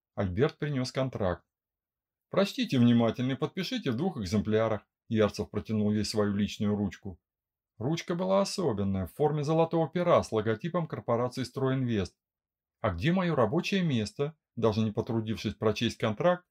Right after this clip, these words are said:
Катя черкнула ручкой в месте, указанном аккуратной галочкой. «Вы будете работать со мной лично,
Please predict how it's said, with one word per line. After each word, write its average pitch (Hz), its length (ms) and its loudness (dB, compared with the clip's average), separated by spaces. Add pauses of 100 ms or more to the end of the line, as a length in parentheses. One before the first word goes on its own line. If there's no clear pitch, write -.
(220)
Катя 147 260 -4
черкнула 151 540 -2
ручкой 123 360 -2
в 131 60 -2
месте, 165 320 -2
указанном 131 480 0
аккуратной 123 480 0
галочкой. 98 600 -4 (600)
«Вы 220 140 0
будете 214 340 2
работать 208 400 2
со 175 160 2
мной 190 220 0
лично, 107 480 -2